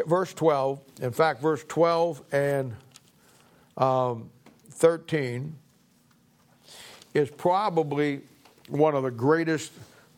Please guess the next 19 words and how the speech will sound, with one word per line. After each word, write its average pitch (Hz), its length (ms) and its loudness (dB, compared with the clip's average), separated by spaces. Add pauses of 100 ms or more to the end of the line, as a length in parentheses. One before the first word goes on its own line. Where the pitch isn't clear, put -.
places 156 480 0
in 139 140 0
the 131 100 -2
Bible 127 640 0 (680)
that 139 400 0 (300)
shows 156 520 2
you, 139 400 -2 (380)
um, 127 580 0 (1120)
the 135 120 0
seven 170 460 0
things 139 340 -2
that 127 160 0
the 123 80 -2
Word 131 220 0
of 123 100 -4
God 123 280 0
does 131 240 2
for 120 240 -6
you. 107 240 -6